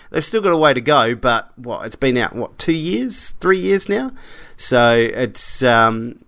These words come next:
yeah, they've got, got a little way to go before they can, uh, reach that margin.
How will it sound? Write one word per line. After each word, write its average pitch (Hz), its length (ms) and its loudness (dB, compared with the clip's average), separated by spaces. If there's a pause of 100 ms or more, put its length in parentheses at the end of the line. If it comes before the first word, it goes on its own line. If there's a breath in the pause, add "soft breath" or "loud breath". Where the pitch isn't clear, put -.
yeah, 117 180 -4
they've 120 200 -4
got, 160 320 -2
got 196 120 2
a 185 60 0
little 165 240 -2
way 135 160 2
to 120 80 -6
go 107 220 -4
before 104 320 -6
they 104 100 -2
can, 104 260 -2
uh, 101 200 0
reach 104 240 -4
that 98 120 -4
margin. 95 460 -6